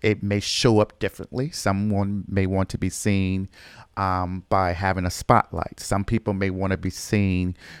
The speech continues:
by just being able to have their family and friends, um, saying, "Hey, good job." Some people wanna be seen because they want you to support what you're doing.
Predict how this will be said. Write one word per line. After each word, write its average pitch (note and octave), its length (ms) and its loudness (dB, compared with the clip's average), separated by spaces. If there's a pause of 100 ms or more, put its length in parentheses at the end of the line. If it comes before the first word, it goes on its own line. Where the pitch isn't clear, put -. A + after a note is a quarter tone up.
(160)
by F2+ 240 6
just - 380 -2
being F#2+ 280 0
able F#2 200 0
to - 140 -8
have F2+ 360 -4
their F2+ 100 0
family F2 520 0
and E2 120 -4
friends, E2+ 680 -4 (500)
um, F2+ 300 2
saying, F2 440 -2
"Hey, D3 240 4
good C3+ 200 0
job." C3+ 360 -2 (240)
Some C3 260 0
people C3+ 320 -4
wanna A#2+ 260 2
be A2+ 140 -2
seen A#2 340 -2
because A#2 280 -2
they A2+ 120 2
want G#2+ 460 -2
you A2 440 2 (220)
to A#2 120 -2
support - 560 2
what G#2 180 -4
you're G2 120 -4
doing. F#2 460 -2